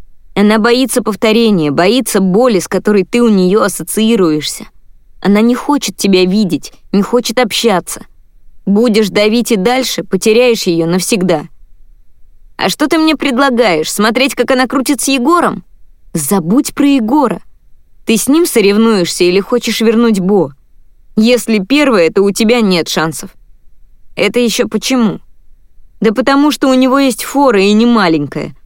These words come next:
Ты же знаешь, Бо, у неё по определению изначально ко всем новым людям стопроцентный кредит доверия, а ты уже давно в минусах.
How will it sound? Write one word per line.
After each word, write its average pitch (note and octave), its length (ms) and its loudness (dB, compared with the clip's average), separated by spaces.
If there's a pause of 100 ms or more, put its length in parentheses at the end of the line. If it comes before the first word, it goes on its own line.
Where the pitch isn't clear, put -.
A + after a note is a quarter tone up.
(180)
Ты C#4 100 2
же C#4+ 120 0
знаешь, A#3+ 440 2
Бо, F#3+ 360 0 (340)
у G3+ 100 2
неё B3+ 320 2
по C4+ 200 0
определению C4+ 760 2
изначально A#3 580 0
ко G3+ 160 0
всем A#3+ 380 2
новым A#3 320 2
людям A3 380 2
стопроцентный C4 1000 -2
кредит G#3 460 0
доверия, E3 600 0 (320)
а C4+ 140 0
ты E4 140 2
уже F#3+ 220 0
давно A3 420 2
в D#3+ 80 -2
минусах. D#3 560 -4